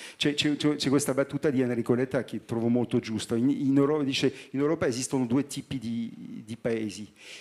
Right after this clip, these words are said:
i piccoli paesi e quelli che non sanno ancora di esserlo". Ma, e dunque, <laughs> e dunque continueranno, continueranno a, a, a cercare a ostacolarlo.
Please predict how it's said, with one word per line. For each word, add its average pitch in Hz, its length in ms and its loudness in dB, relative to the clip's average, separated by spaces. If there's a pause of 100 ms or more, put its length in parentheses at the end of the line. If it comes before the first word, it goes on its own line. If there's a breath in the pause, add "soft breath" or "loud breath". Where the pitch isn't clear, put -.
(120)
i 127 220 -12
piccoli 180 400 -2
paesi 180 420 0
e 135 80 2
quelli 139 260 -2
che - 120 -4
non 131 140 -2
sanno 131 200 -2
ancora 120 280 -2
di 110 140 -2
esserlo". 113 580 -6 (540 loud breath)
Ma, 127 180 0
e 131 180 0
dunque, 156 400 2
<laughs> - 880 -4
e 143 80 -2
dunque 160 300 2
continueranno, 175 1040 2
continueranno 160 840 0
a, 120 180 0
a, 120 220 -4
a 120 80 -4
cercare 143 380 -2
a 123 60 2
ostacolarlo. 113 1000 -4